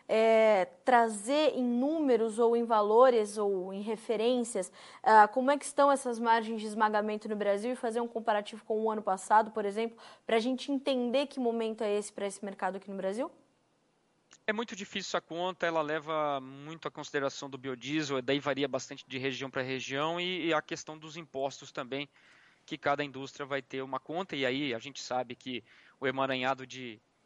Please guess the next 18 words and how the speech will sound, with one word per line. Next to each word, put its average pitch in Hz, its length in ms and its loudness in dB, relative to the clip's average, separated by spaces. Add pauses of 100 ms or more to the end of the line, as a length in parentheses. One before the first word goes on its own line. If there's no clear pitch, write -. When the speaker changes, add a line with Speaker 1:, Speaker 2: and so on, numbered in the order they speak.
(140)
Speaker 2:
impostos 139 720 0
e 131 60 -16
diferenciais 131 800 -4
no, 127 140 -14
no 123 100 -12
Brasil, 127 480 -2
de 120 160 -18
estado 127 300 -4
pra 131 100 -6
estado, 123 720 -4
é, 123 160 -2
essa 127 220 -4
conta 135 280 -8
fica - 220 -6
bem 135 140 -4
confusa. 123 520 -14
Mas 147 220 -4
eu, 180 160 0